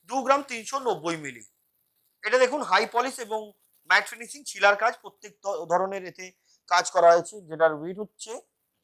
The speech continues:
টু গ্রাম, থ্রি হান্ড্রেড নাইনটি মিলিগ্রাম, দু গ্রাম,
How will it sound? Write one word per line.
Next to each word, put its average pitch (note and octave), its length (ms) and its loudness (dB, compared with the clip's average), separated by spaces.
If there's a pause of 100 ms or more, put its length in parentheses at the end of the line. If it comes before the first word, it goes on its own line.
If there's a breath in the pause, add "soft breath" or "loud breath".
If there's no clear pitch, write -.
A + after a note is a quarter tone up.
(460)
টু C4 180 2
গ্রাম, A#3+ 240 10
থ্রি G#3+ 200 -8
হান্ড্রেড G3+ 300 -2
নাইনটি E3 320 -6
মিলিগ্রাম, A#2+ 420 -20 (120)
দু G3 200 -18
গ্রাম, A3+ 220 -4